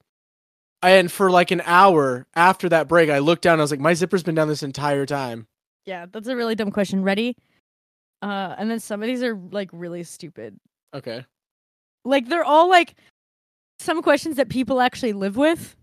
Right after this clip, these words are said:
Speaker 2: that have to think about. And I'm like, "Why would you ask it?" Some of these are, like, bad questions. Like,
Speaker 1: Yeah.
Speaker 2: what if you only had twenty-four hours to live? Or what if you could choose how you died?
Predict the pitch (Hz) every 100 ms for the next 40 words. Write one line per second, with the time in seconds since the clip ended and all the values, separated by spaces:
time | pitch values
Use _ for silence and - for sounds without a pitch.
0 | _ _ 196 220 233 240 - 220 269 294
1 | 320 - _ _ _ 277 320 311 240 277
2 | 392 381 294 - 302 349 285 370 508 403
3 | 220 - 262 262 208 226 240 277 233 226
4 | 240 - 160 190 202 - _ _ _ _
5 | 247 233 127 _ _ 247 262 294 285 202
6 | - 262 254 247 220 220 208 202 190 190
7 | 196 214 220 - _ _ _ _ _ 208
8 | 202 220 220 196 - 233 214 220 190 175
9 | 185 175 180 185 196